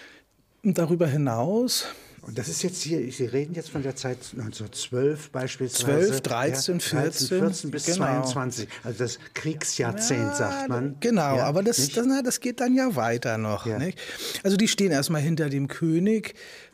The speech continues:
Speaker 1: und sind, ja, da gab's die Parole, „Wir wollen ein kleines, aber ehrenhaftes Griechenland.“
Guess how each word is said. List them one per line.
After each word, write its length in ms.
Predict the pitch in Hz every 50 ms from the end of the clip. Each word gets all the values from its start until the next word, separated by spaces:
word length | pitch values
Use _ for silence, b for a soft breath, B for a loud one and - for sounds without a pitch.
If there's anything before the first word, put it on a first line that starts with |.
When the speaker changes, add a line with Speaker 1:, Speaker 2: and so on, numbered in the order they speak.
| B _
Speaker 1:
und 720 | 175 175 175 170 170 170 170 170 165 165 165 147 - - - - - - - - - -
sind, 360 | - 196 165 175 202 - - - _ - - _ - -
ja, 220 | 170 165 165 214
da 120 | 233 214
gab's 280 | 185 - 202 208 - -
die 80 | - 190
Parole, 640 | - - - 180 180 175 180 208 233 233 214 147
„Wir 160 | 170 151 127
wollen 180 | 131 139 180 185
ein 220 | - 131 147 143
kleines, 500 | - - - 127 117 151 175 185 165 -
aber 260 | - - 131 - - - _ _ _
ehrenhaftes 920 | - 135 170 196 214 196 170 139 127 117 123 120 - - - 127 113 -
Griechenland.“ 600 | - - 147 160 156 - 160 160 165 160 160 160